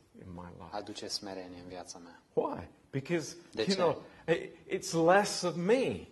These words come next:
Speaker 2: Pentru că e mai puțin, a, din mine
Speaker 1: And it's more of him.
Speaker 2: și e mai mult din El.
Speaker 1: I'm relying on him.
Speaker 2: Mă bizuiesc pe El.
Speaker 1: And that is, you know,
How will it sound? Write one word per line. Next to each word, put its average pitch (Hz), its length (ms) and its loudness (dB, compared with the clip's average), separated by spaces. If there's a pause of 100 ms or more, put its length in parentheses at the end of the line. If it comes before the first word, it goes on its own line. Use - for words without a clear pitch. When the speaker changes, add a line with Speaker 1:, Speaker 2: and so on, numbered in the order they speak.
(380)
Speaker 2:
Pentru 117 320 -2
că - 120 -4
e 107 440 2 (360)
mai 104 200 2
puțin, 120 560 0
a, 104 360 -2 (140)
din 104 200 -4
mine 98 400 -4 (520)
Speaker 1:
And 175 200 4
it's 180 200 4
more 180 360 6
of 151 160 0
him. 196 300 -6 (160)
Speaker 2:
și - 180 -10
e - 20 -4
mai 101 200 -4
mult 107 220 -6
din 101 140 -4
El. 87 220 -10 (320)
Speaker 1:
I'm 175 120 8
relying 180 580 10
on 175 140 4
him. 156 420 -6 (420)
Speaker 2:
Mă 107 400 -2 (340)
bizuiesc 113 600 0
pe 104 140 -4
El. 85 200 -6 (340)
Speaker 1:
And 139 200 0
that 202 260 8
is, 180 360 6 (200)
you 180 180 2
know, 180 160 4